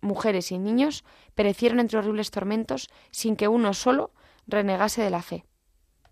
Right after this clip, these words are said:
Los marqueses de Mondéjar, capitán general de Granada, y los Vélez, adelantado del reino de Murcia,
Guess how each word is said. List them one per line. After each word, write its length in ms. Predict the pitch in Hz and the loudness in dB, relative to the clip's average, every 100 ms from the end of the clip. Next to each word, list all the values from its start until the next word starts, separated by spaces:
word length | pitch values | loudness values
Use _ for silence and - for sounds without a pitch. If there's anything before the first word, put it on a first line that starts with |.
| _ _ _ _ _ - | _ _ _ _ _ -8
Los 220 | 202 208 | -2 0
marqueses 420 | 202 190 254 294 269 | 2 2 0 2 2
de 80 | |
Mondéjar, 640 | 240 208 208 262 214 202 - _ _ | 2 2 2 0 0 -2 -6 _ _
capitán 460 | 214 202 208 233 247 | 2 2 2 2 4
general 380 | 262 233 233 226 | 2 4 4 4
de 100 | 202 | 2
Granada, 500 | 196 202 208 175 - | 2 4 4 2 0
y 80 | 208 | 0
los 200 | 190 180 | 2 4
Vélez, 420 | 240 208 208 - - - - | 4 4 -2 -10 -20 -20 2
adelantado 580 | 190 180 175 180 233 240 | 4 4 2 8 8 8
del 120 | 226 | 6
reino 260 | 220 226 | 4 4
de 100 | 247 | 4
Murcia, 460 | 214 202 - 196 | 4 0 -2 -6